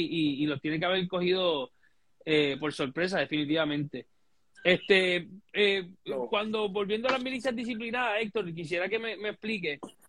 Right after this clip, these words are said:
Speaker 2: Ajá.
Speaker 1: eh, ¿qué, qué, qué tipo de labor hacía el milici-,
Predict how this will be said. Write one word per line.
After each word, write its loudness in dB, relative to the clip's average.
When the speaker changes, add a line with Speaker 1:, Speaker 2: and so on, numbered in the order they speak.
Speaker 2:
Ajá. 0
Speaker 1:
eh, 4
¿qué, -10
qué, 0
qué 4
tipo 0
de 6
labor 2
hacía -2
el -2
milici-, -6